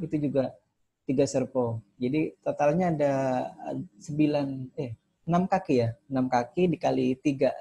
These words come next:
serpo masing-masing kaki ada delapan belas serpo.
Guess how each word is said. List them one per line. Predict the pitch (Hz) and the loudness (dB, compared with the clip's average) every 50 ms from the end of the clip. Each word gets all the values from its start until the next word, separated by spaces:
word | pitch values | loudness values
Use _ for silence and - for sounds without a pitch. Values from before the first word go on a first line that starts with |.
| - - - | -10 -20 -8
serpo | - - 139 135 - - 143 | -2 -2 -2 -2 -2 -6 -8
masing-masing | 143 143 139 147 143 135 131 139 135 | -8 -8 -8 -6 -8 -8 -8 -6 -4
kaki | 131 123 127 - - 165 147 | -4 -4 -4 -4 -4 -4 -2
ada | 131 131 127 123 - _ _ _ _ _ _ _ | -2 -2 -4 -4 -8 _ _ _ _ _ _ _
delapan | 131 127 127 - 127 127 123 | -6 -4 -2 -2 0 2 2
belas | 127 127 - | 2 0 -2
serpo. | - 131 123 - - 123 117 | -4 -6 -8 -6 -6 -8 -8